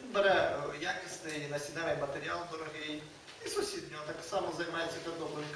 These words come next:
каже, знаєш, в мене поле частеньке, я вже два чи три роки використовую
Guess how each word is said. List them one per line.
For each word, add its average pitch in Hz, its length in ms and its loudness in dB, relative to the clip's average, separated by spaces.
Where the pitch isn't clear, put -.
каже, 165 200 -4
знаєш, 156 260 2
в 156 40 -2
мене 180 240 6
поле 180 260 6
частеньке, - 600 0
я 156 100 -2
вже 160 140 -4
два 180 220 -2
чи 175 200 -4
три 170 80 2
роки 165 240 2
використовую 151 420 -4